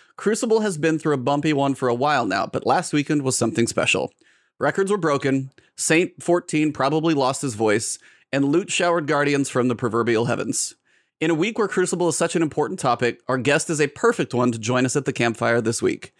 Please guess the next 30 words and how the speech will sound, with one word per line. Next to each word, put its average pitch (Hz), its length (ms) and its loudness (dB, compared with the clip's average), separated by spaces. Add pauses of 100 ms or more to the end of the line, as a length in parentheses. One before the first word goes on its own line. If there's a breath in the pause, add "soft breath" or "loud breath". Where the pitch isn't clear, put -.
(280 soft breath)
If 135 140 -2
you 156 140 0
listen 190 260 0
to 226 120 -2
his 208 140 0
videos, 135 560 0
you 131 200 0
might 190 260 0
picture 185 360 -2
him, 170 380 2 (160 soft breath)
you 139 120 0
might 180 240 0
picture 156 500 0
Sherlock 120 400 0
Holmes. - 400 -4 (340 loud breath)
And 160 120 0
you 185 80 2
wouldn't 254 220 0
be 226 80 0
that 202 200 0
far 180 240 0
off, 110 220 0
honestly. 127 560 0 (260 soft breath)
With 151 160 0
his 147 160 0
deerstalker 190 560 0
hat, 170 300 0
pipe 165 240 0
in 175 140 2
hand, 156 380 2